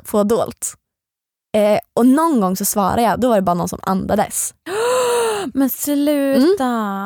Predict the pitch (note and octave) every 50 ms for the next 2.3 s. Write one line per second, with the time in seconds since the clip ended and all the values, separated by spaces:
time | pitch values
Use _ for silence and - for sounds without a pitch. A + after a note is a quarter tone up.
0 | G#3 G#3 G3+ G#3 G#3+ - - - A3+ G#3+ G#3 G#3 G#3 G3+ - - _ - B3 -
1 | - E4+ E4 D#4 D#4 E4 F#4+ G#4 G4+ F#4+ F4 C#4+ B3+ A#3+ A#3 G#3 G3+ G3+ G3 -
2 | - A3+ G3+ G3 F#3+